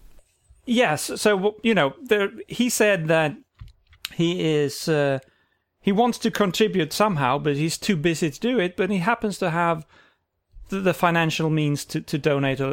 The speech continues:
a, a few euros now and then, and, and, uh, I think that's a good way. If you can't do anything yourself, if you don't want to do anything yourself, but you want to support,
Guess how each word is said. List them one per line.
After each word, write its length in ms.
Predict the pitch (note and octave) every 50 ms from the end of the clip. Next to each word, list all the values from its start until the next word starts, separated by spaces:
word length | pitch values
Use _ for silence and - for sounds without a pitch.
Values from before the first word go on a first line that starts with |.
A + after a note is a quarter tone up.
| - -
a, 260 | C#3+ C#3+ C#3 D3+ C#3+ -
a 160 | - C#3+ B2
few 480 | - - - D3+ C#3 C3+ C3 B2+ B2
euros 480 | B2 C3 C3 C#3 C#3 C3+ C3 C3 B2 C3+
now 240 | D3 C#3+ C3+ C3 C3
and 120 | B2+ C3
then, 240 | C3+ C3 B2+ B2+ C3
and, 280 | - C#3+ C#3 C#3+ - -
and, 340 | D#3 C#3+ C#3+ C#3 C3+ C3+
uh, 240 | D3 C#3+ C#3 C#3+ D#3 -
I 80 | D#3
think 220 | D3 - F3 D#3+ -
that's 240 | F#3 E3+ - -
a 60 | G3+ F3
good 240 | F3 G#3 A3 G#3
way. 240 | G#3+ B3 B3 F#3+ D3
If 120 | C#3 - -
you 80 | E3+
can't 380 | - - F#3+ G#3 G#3 G3+ F3 E3+
do 220 | - G3 F#3+ F#3+ F#3+
anything 400 | F#3 F3+ E3+ D3+ - E3+ D#3+ D#3
yourself, 540 | D#3 C#3+ - - G#3+ F#3 F3+ F#3+ - -
if 120 | C#3+ - -
you 120 | D3+ D3
don't 380 | C3+ - - - F3+ E3 D3+ C3 C3+
want 220 | D#3+ G#3 A3 -
to 80 | - D3+
do 160 | D#3 D3+ D3
anything 340 | C#3 C#3 C3+ - D3+ C#3 C3
yourself, 400 | C3 B2+ - D3+ D3+ D3+ D3+ _
but 140 | D#3+ C3+
you 80 | C#3+ C#3+
want 140 | D#3 F3+ E3+
to 40 | D3+
support, 540 | - - C#3+ - F#3 G3 F3 D#3+ - -